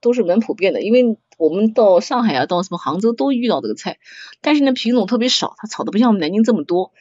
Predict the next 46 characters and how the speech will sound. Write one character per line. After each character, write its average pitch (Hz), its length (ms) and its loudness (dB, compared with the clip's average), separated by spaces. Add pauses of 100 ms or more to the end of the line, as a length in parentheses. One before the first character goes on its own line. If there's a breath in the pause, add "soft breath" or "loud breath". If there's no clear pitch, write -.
(300 loud breath)
还 247 120 0
有 202 140 6
呢， 170 160 0
就 190 140 -4
是 160 440 -2
没 165 120 -2
有 175 200 4
这 208 200 -2
么， 156 240 -6 (420)
就 190 140 -2
是 185 60 -6
这 247 120 2
么 226 80 4
细 - 380 0
啊， - 80 -2
或 - 160 -4
者 160 100 -2
是 - 140 -12
说 180 260 0
没 156 160 -4
有 165 320 2 (540)
把 135 120 -8
它 180 120 -4
做 185 180 2
的 165 140 4
这 165 100 0
个 156 360 4 (220)
有 165 160 4
高 233 220 4
度 254 140 -2
啊， 139 160 2
我 147 40 -20
讲 160 160 -4
有 147 120 0
高 208 180 -2
度 214 140 0
有 147 80 -2
深 190 220 -8
度， 202 180 -6
哎， 135 180 -6
有 151 80 -2
高 175 160 0
度 180 80 0
有 151 80 0
深 170 180 -4
度。 180 180 0